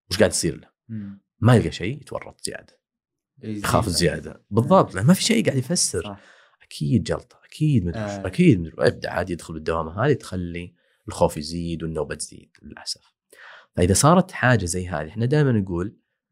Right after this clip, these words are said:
Speaker 1: يعني حاول تهدي نفسك باللي تقدر عليه. غالبًا اللي يقدر يخليك تر-، تهدى تنفس. إذا قدر يضبط تنفسه ويخليه هادي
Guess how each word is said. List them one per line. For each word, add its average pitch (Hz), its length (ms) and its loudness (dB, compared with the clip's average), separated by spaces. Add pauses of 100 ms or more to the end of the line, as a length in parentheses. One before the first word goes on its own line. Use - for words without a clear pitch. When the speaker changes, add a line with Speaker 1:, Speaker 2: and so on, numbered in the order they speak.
(160)
Speaker 1:
يعني 78 420 -2 (220)
حاول 123 380 2
تهدي 101 340 -2
نفسك - 340 -4
باللي 73 160 -8
تقدر - 320 -10
عليه. 123 400 -6 (380)
غالبًا 107 580 2
اللي 85 500 -6
يقدر 113 380 0
يخليك 104 400 -4
تر-، - 100 -4
تهدى 117 400 2 (500)
تنفس. - 580 -2 (1040)
إذا 90 160 0
قدر 127 360 6
يضبط 113 420 -4
تنفسه 98 480 -4
ويخليه 85 580 0
هادي 76 340 -4